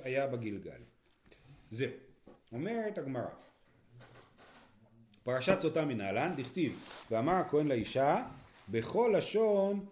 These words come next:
שהוא אומר". כן? "ואמר הכהן לאישה", אז הוא אומר, יכול להגיד בכל לשון. "תנו רבנן, משמיעים אותה בכל לשון שהיא שומעת". מה משמיעים אותה? על מה היא שותה?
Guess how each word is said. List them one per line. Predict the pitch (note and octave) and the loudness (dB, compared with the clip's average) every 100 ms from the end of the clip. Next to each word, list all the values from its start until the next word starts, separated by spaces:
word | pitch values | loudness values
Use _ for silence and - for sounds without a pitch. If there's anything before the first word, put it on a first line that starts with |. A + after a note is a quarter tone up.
| - | -12
שהוא | - D#3+ F3+ | -2 4 6
אומר". | D#3 C3+ F#2+ D#2 - _ _ - | 6 4 0 -4 -14 _ _ -6
כן? | E3+ F#3+ | -2 0
"ואמר | F#3 C#4 | 2 4
הכהן | D4 C#4 B3 B3 | 2 2 0 2
לאישה", | A#3 A3+ - D#3 - - | 0 0 -2 -2 -4 -12
אז | C3+ D#3+ | -6 -2
הוא | B3 | 0
אומר, | E4+ | 0
יכול | E4+ E4+ | 2 2
להגיד | E4 G3 | 2 0
בכל | C3+ G#3+ A3+ | 0 0 0
לשון. | - F3+ F3 - - - | 0 -2 -4 -12 -12 -2
"תנו | A3 G#3 | 2 2
רבנן, | C#3 C#3+ G#3 E3+ | 2 2 2 0
משמיעים | C3+ C#3+ D#3+ F#3 | 0 -2 0 0
אותה | C3+ | -2
בכל | C3 C3 C3 | -4 -2 -2
לשון | C3+ - G3 G3 | -2 0 0 0
שהיא | D#3+ C3+ | 0 -4
שומעת". | C3 C#3 D3 C#3 F#2 - - - | -2 -2 -2 -2 -4 -12 -10 -2
מה | E3 | 0
משמיעים | D#3+ C3 A#2 A#2+ | 0 0 -2 0
אותה? | A#2+ F3+ A3 - _ - | -2 -2 -4 -12 _ -4
על | D#3+ D#3+ | 0 2
מה | D3+ | 4
היא | C#3+ C3+ | 2 2
שותה? | C#3 - D#3+ | -2 0 0